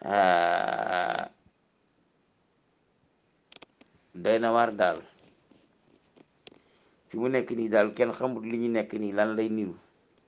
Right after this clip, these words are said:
Xamuñu nag ak nguurum dono la bëgg a doon, xawma ak dé-, ak démocratie la war a bëgg a doon,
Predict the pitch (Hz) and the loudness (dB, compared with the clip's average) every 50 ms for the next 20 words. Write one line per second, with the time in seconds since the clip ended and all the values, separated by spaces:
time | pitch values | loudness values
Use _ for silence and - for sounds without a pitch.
0 | _ _ _ _ _ _ _ _ _ _ _ _ _ _ _ _ - - 98 107 | _ _ _ _ _ _ _ _ _ _ _ _ _ _ _ _ -8 -4 -2 0
1 | 110 113 113 113 110 - - 113 110 113 107 110 113 113 113 110 110 104 113 113 | 0 0 0 0 -2 -2 -4 -4 -4 -4 -2 0 0 2 0 0 0 2 2 2
2 | 110 113 113 110 110 113 107 113 110 117 113 113 113 127 139 156 180 175 - - | 4 4 4 4 4 2 0 0 0 0 0 0 2 0 0 0 0 -4 -10 -16
3 | _ _ _ _ - - 101 104 107 107 104 104 - - 107 104 101 98 107 107 | _ _ _ _ -6 -2 -2 0 0 0 0 0 0 0 -2 -2 -2 -2 -2 -2
4 | 107 - - 110 - - 113 110 101 104 113 110 113 113 104 - 110 107 107 107 | 0 2 4 4 4 4 0 0 -2 -2 -2 -2 -2 -2 -2 0 2 4 4 4
5 | 107 104 104 104 107 110 113 113 107 110 104 - - 107 117 117 117 127 127 120 | 4 2 -2 0 2 2 2 2 2 0 -2 -4 -2 0 2 2 4 4 2 2